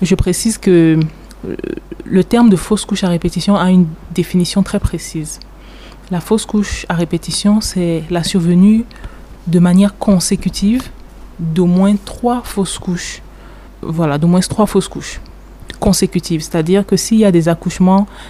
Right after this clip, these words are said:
intercalés de fausses couches, ça ne se, s'appelle pas une fausse couche à répétition. Il faudrait que ça soit consécutif pour être appelé fausse couche à répétition et trois fois et non deux fois.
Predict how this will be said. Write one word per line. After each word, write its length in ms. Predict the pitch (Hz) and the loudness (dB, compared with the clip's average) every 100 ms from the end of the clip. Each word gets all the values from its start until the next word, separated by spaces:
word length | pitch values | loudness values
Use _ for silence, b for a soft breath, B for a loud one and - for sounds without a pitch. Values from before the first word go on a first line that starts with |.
| B | B
intercalés 640 | 180 165 170 - 175 185 | -2 0 -2 0 2 4
de 120 | 175 160 | 4 0
fausses 340 | - 180 - | -4 -6 -4
couches, 360 | - 226 - - B B B - | -2 -2 -4 -12 B B B -8
ça 120 | 165 | -4
ne 80 | 165 | -4
se, 180 | - | -6
s'appelle 400 | 160 - 170 190 | -6 -6 -2 -2
pas 220 | 190 180 170 | -2 -2 -2
une 100 | 165 | -2
fausse 240 | 165 156 | -6 -10
couche 220 | - - | -10 -8
à 40 | 151 | -6
répétition. 480 | 147 151 160 - | -6 -8 -8 -4
Il 80 | 160 | -2
faudrait 320 | - 180 175 | 0 2 2
que 80 | 196 | 0
ça 80 | 180 | -2
soit 220 | - 180 - | -4 -6 -2
consécutif 760 | 180 156 165 160 - 156 - - - | 0 0 -2 -6 -6 -10 -12 -18 -2
pour 160 | 175 | 0
être 160 | 165 - | 0 -4
appelé 460 | 165 - 165 160 196 B B B B - | -10 -2 0 2 0 B B B B -4
fausse 260 | 190 - | -4 -4
couche 440 | - 180 170 - - - | -6 -6 -6 -12 -12 -6
à 80 | |
répétition 600 | 160 156 151 - 120 170 - | -4 -4 -6 -8 -6 -6 -2
et 200 | 156 160 - | -2 -2 -4
trois 240 | - 202 | -2 -2
fois 320 | - 170 160 - - 214 | -2 -6 -6 -8 -12 -6
et 60 | |
non 220 | 170 170 | -2 -2
deux 160 | 165 151 | -2 -4
fois. 260 | - 165 | -8 -12